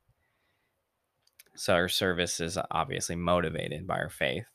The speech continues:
You know, they're kinda intertwined that way. When we serve people, w-, that helps us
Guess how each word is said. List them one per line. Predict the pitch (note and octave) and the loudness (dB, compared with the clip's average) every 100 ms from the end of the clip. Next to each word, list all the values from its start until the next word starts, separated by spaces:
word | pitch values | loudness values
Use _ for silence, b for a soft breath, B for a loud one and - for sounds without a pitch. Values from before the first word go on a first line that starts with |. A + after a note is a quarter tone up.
| - | -16
You | - E2+ | -10 -8
know, | E2 | -6
they're | E2 | -8
kinda | - E2 D#2 | -6 -6 -6
intertwined | E2 - - - D#2+ D2+ E2+ A2+ - | -8 -8 -8 -4 -2 -2 -6 -10 -2
that | G2 F2+ - | 4 4 4
way. | D#2 D#2+ B2 _ _ _ _ _ _ _ _ _ _ B B B B | 0 0 -2 _ _ _ _ _ _ _ _ _ _ B B B B
When | G2+ | -4
we | G2 | -2
serve | F#2+ G#2 G2 F#2 | -2 0 0 0
people, | G2 E2 E2+ | -4 -2 -2
w-, | E2 E2+ - - | -2 -4 -8 2
that | F2 E2 | 4 4
helps | G2 C#2+ - | 2 -2 4
us | D#2 F#2+ - - | 4 4 2 -6